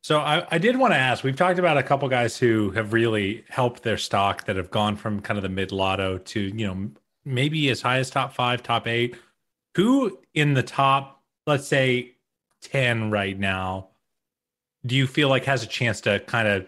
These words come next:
go the opposite way that, that might slip? You mentioned A J Griffin didn't measure, looked a little out of shape, has those injury concerns. Is he a guy you kinda see that, you know, if you had to pick someone to fall, would it be him?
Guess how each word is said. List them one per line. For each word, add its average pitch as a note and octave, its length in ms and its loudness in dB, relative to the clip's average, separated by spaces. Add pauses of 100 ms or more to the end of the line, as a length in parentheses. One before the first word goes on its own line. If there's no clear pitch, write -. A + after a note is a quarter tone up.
(120)
go A#2 180 0
the G2 120 0
opposite F#2 480 -4
way F2 180 -8
that, G#2 240 -8
that G#2 160 -4
might G2 200 -4
slip? G2+ 420 -2
You G#2 80 -2
mentioned G#2+ 400 0
A G2+ 100 0
J G2 200 -2
Griffin G2 480 -4 (360)
didn't C3 380 0
measure, A2 680 2 (200)
looked A#2+ 200 0
a C3 40 0
little A2+ 260 2
out G#2+ 200 2
of F#2+ 60 -4
shape, G#2+ 300 0
has C3 320 0
those A2+ 200 0
injury G#2+ 360 0
concerns. G#2+ 600 -4 (300)
Is C3 160 -2
he D3+ 220 2
a E3+ 40 2
guy F3+ 180 2
you D#3 200 0
kinda C3+ 280 0
see C3 300 0
that, A#2+ 260 -4 (180)
you B2+ 100 0
know, A#2 160 0
if B2+ 180 -2
you B2+ 120 2
had B2 200 0
to A2+ 40 -6
pick - 240 -6
someone A#2+ 320 0
to G#2 60 0
fall, A#2 600 0
would B2 180 2
it B2+ 100 -2
be B2+ 160 -4
him? C3 320 -2